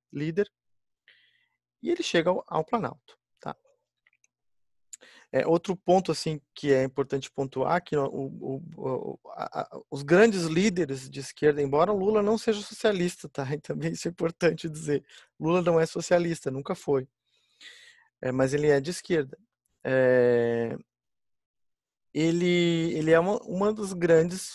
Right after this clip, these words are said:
figuras políticas de esquerda do Brasil, né? Tem outras. Luiz Carlos Prestes, o Leonel Brizola, o próprio João Goulart e Lula. São figuras aí.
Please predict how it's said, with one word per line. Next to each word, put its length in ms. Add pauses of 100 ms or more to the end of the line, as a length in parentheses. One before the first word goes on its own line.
figuras 480
políticas 600
de 80
esquerda 340
do 100
Brasil, 480 (140)
né? 180 (1000)
Tem 180
outras. 640 (240)
Luiz 240
Carlos 260
Prestes, 540 (1200)
o 400
Leonel 380
Brizola, 640 (1200)
o 80
próprio 800 (300)
João 220
Goulart 400 (200)
e 80
Lula. 340 (880)
São 260
figuras 540
aí. 360